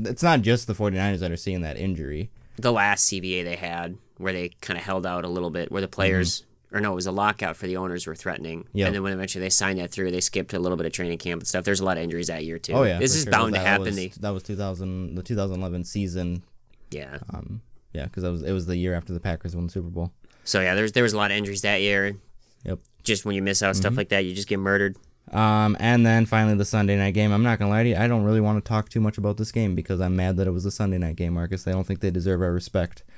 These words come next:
Speaker 1: Uh, the Cowboys lost nine to the Eagles twenty-three.
Speaker 2: Uh, it's football. We have to talk about it.
Speaker 1: I know.
Speaker 2: Otherwise, our producer will pull the show on us.
Speaker 1: That's true.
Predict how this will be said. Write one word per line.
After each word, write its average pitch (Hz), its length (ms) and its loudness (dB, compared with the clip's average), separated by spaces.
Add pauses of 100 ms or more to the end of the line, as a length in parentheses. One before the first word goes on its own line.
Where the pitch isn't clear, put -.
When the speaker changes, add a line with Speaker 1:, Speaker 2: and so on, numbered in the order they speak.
(260)
Speaker 1:
Uh, 98 140 4
the 98 80 0
Cowboys 120 460 4
lost 107 340 4
nine 101 500 2
to 101 200 -2
the 90 100 0
Eagles 92 360 -2
twenty-three. 82 680 -6 (460)
Speaker 2:
Uh, 87 140 -8
it's - 200 -6 (100)
football. 127 520 4
We 95 160 -14
have 113 220 0
to - 80 -12
talk 87 220 -10
about 82 260 -8
it. 90 140 -6
Speaker 1:
I 82 120 -2
know. 85 60 -2
Speaker 2:
Otherwise, 98 300 -2
our 98 60 -2
producer 104 400 0
will 98 80 0
pull 113 160 0
the 104 80 0
show 92 240 2
on 95 100 2
us. 98 120 0
Speaker 1:
That's 90 160 -4
true. 85 260 -2